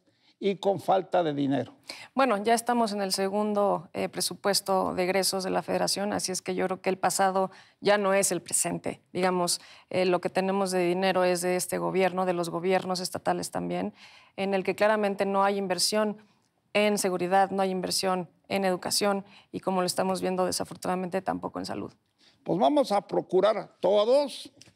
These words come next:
Speaker 1: a buscar a la buena un dinerito extra,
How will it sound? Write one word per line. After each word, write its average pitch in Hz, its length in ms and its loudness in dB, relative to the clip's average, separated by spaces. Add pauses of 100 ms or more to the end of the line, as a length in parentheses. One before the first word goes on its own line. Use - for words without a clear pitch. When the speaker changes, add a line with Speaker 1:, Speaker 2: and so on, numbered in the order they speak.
(1080)
Speaker 1:
a 160 80 2
buscar 170 500 0
a 147 100 -2
la 127 120 0
buena 196 340 0
un 202 200 0
dinerito 165 720 2
extra, 190 520 0